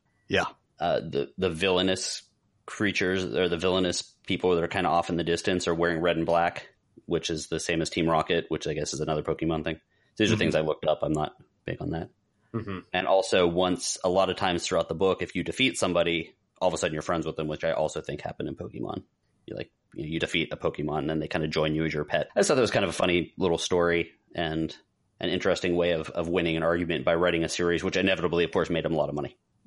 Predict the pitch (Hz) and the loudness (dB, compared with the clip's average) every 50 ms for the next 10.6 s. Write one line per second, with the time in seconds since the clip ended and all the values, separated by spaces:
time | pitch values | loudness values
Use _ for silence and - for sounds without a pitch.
0 | - - 117 113 101 - - - - - - 143 139 139 160 170 180 185 139 151 | -6 2 4 4 4 4 0 -14 -16 -12 -6 -2 4 8 8 8 8 8 6 4
1 | - - 214 262 247 - 156 202 240 226 190 151 139 143 147 160 185 185 139 151 | 6 8 8 8 8 8 8 8 8 10 8 8 8 8 8 8 8 8 10 8
2 | 143 127 151 151 147 143 135 135 139 151 156 156 147 123 - 147 135 120 - 139 | 10 10 10 8 8 6 6 6 6 6 8 6 6 6 4 2 2 2 4 4
3 | 131 123 - - 143 160 165 147 117 104 101 95 - - - - 120 113 107 98 | 4 6 6 6 8 8 8 6 6 4 2 2 0 -2 0 4 4 6 6 4
4 | 90 - - 143 131 117 101 120 - 117 87 80 80 78 80 76 - - - - | 2 6 6 8 8 10 8 8 8 8 6 4 2 0 -2 -2 -4 -8 -14 -16
5 | - - _ _ - - 113 120 117 107 - 107 113 110 107 - - 107 104 101 | -18 -18 _ _ 0 4 6 6 6 6 6 6 6 6 6 6 6 6 6 6
6 | 92 95 92 92 - 98 92 92 95 95 - - 98 95 92 92 90 90 87 87 | 4 0 -2 0 2 2 4 4 2 2 0 -2 -4 -2 -2 0 0 0 0 0
7 | 85 80 95 - - 98 95 92 90 85 - 104 95 92 87 85 85 85 85 87 | 0 -2 -4 -6 -6 -4 -2 -2 -2 0 2 2 2 2 2 2 2 4 4 4
8 | 87 - - 87 90 - - 107 95 87 - - 95 92 90 87 85 80 82 82 | 4 2 0 -4 -2 0 2 2 2 2 2 2 2 2 4 2 2 4 4 4
9 | 85 85 80 - - _ _ - 90 95 95 87 92 92 92 87 78 85 82 80 | 4 4 2 0 -4 _ _ 0 2 4 4 4 2 0 0 2 2 0 0 0
10 | 80 - - - 95 90 87 85 82 80 78 78 | -2 -2 -2 0 2 2 4 4 2 0 -2 -6